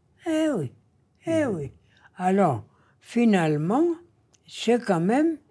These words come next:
Speaker 1: une réussite, Paris un,
Speaker 2: Je
Speaker 1: malgré
Speaker 2: crois.
Speaker 1: les bades <laughs> de, des Anglais.
Speaker 2: Une
Speaker 1: Hmm.
Speaker 2: question qui est souvent posée à propos de votre présidence,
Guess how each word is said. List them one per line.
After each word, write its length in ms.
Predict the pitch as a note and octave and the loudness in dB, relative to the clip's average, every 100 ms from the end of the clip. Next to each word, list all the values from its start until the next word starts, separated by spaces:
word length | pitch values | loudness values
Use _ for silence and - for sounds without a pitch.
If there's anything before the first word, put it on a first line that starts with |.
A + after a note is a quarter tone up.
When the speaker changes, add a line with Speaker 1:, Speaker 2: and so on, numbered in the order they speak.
| - | -6
Speaker 1:
une 340 | C4+ D#4 D#4 C4 A#3+ | -2 -2 -2 -4 -6
réussite, 720 | A3+ G#3 E3 G3 E3 B2+ - _ _ _ _ | -2 -2 -4 -6 -6 -8 -14 _ _ _ _
Paris 380 | - D#3+ D#3 D3+ | -6 -4 -2 -4
un, 140 | C3 A2+ _ _ _ _ | -4 -8 _ _ _ _
Speaker 2:
Je 80 | F3 | 0
Speaker 1:
malgré 560 | F3+ F3+ D#3+ F#3+ G#3+ G3+ | 2 2 2 2 4 4
Speaker 2:
crois. 100 | D#3+ | 2
Speaker 1:
les 120 | E3 | -2
bades 640 | D#3 E3 A#3 D4+ D4+ C4+ - _ _ _ _ _ - _ | 0 0 0 0 -4 -8 -10 _ _ _ _ _ -20 _
<laughs> 1120 | A#2+ - - - - - F3 _ _ _ _ | -10 -10 -16 -18 -6 -6 -6 _ _ _ _
de, 520 | D3+ F3+ G3+ E3+ E3+ C3+ - _ _ - | 0 0 2 0 -2 -4 -10 _ _ 0
des 300 | F#3+ F3 E3+ | 2 4 2
Anglais. 560 | E3+ C#3+ E3+ D#3+ A#2+ - _ _ _ _ _ _ | 0 2 2 2 -2 -8 _ _ _ _ _ _
Speaker 2:
Une 180 | C#3 D#3+ | 0 0
Speaker 1:
Hmm. 40 | E3 | 4
Speaker 2:
question 460 | F3 - - F3+ | 2 2 2 2
qui 200 | F3 C3+ | 2 2
est 80 | A#2 | 2
souvent 440 | G#2 - D#3+ F3 | 0 -4 0 0
posée 720 | D3+ - C3 G#2+ A2 A#2+ A#2 - | -2 0 2 2 2 2 2 0
à 120 | A2 | -4
propos 500 | G#2+ - B2+ - D3+ | -2 0 -2 2 2
de 100 | B2+ | 2
votre 380 | G#2+ G#2+ - G#2+ | 2 0 0 -4
présidence, 1000 | - - B2 G#2+ F#2+ G2 G2 F#2 - - | -2 0 0 -2 -2 -2 -2 -4 -12 -16